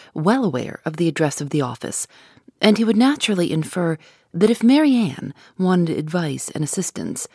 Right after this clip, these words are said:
after Laura's escape from the asylum, she would apply once more to the experience of Mister Kyrle. In this case, the office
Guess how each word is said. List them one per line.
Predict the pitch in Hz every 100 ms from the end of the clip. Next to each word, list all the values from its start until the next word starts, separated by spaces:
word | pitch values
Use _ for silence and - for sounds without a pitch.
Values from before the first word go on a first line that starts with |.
| _ _ _ 185
after | 165 - 175
Laura's | 175 170 156
escape | - - 165 -
from | - 151
the |
asylum, | 135 - 175 147 135 - _ _ _ _ _ -
she | 240
would | 233
apply | 220 233 226
once | 208 208 196 254
more | 208 120 - - - -
to | 175
the |
experience | 175 - - 170 135 117 - -
of | 165
Mister | 160 - 165
Kyrle. | - 240 139 - - _ _ _ _ _ _ _ _ _ _ _ _ _
In | 233 269
this | 359 -
case, | - - - - - _ _ _
the | 180 247
office | 294 - - -